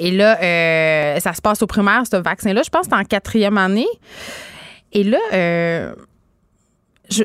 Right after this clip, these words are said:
bon, on, là, je veux pas être un, un anti-vaccin, là, parce que j'ai, j'ai beaucoup parlé, euh, des anti-vaxxers, puis c'est épouvantable, puis c'est important, les vaccins, mais j'ai quand même vu passer, OK ? Euh, <laughs> ils sont déjà crampés.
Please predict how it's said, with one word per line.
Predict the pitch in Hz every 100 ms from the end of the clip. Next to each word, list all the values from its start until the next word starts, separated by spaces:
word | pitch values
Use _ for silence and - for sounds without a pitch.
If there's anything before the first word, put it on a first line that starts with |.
| -
bon, | 208 226 _ -
on, | 196 190 196
là, | 226
je | 254
veux | 226
pas | 254 262
être | 247
un, | 202
un | 196 190 185
anti-vaccin, | 190 185 190 180 - 233
là, | 226
parce | 190
que | -
j'ai, | 175 185 170
j'ai | 180
beaucoup | 170 233
parlé, | 226 190 202 208
euh, | 208
des | 180 185
anti-vaxxers, | 185 - 180 180 214
puis | 214 -
c'est |
épouvantable, | 196 - 180 175 185 196
puis | -
c'est |
important, | 180 180 180 214
les | 220
vaccins, | 190 180 - 285
mais | 240 190
j'ai | 202
quand | 226 240
même | 370 427
vu | 359 523
passer, | 302 208 196 - 214 - _
OK ? | 185 185
Euh, | 247 277 180 190 185 180 - -
<laughs> | - - -
ils | 233 220
sont | - 196
déjà | 202 240
crampés. | - 202 180